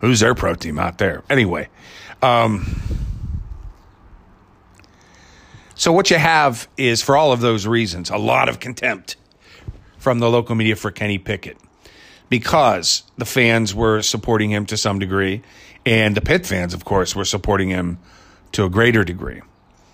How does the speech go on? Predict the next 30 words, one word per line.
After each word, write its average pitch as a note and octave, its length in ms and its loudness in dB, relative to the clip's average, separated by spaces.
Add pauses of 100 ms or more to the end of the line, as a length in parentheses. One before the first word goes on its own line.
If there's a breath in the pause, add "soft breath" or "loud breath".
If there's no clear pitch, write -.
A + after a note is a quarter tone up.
(100)
And A2 100 -8
so B2+ 180 2
there, A#2+ 280 6
there A#2+ 220 2
was A2+ 100 2
already A#2+ 400 4
building G#2+ 400 0
contempt F#2+ 520 -6 (360 soft breath)
from A2+ 160 0
all B2+ 220 4
the A#2+ 80 0
Steelers G2+ 440 -2
media, G2+ 300 -2
whether G#2 300 0
it G2 80 -10
be G#2+ 120 -2
people G#2+ 280 -4
that G#2+ 160 -2
don't A#2+ 240 -2
live G2+ 160 -2
here, G2+ 120 -2
people G2+ 240 -6
that G2+ 100 -2
make G2 200 -4
their A2+ 120 0
podcasts G2+ 580 -2
in G2+ 100 -4
New G#2 140 -2
Jersey G2+ 480 -2
or G2+ 160 -2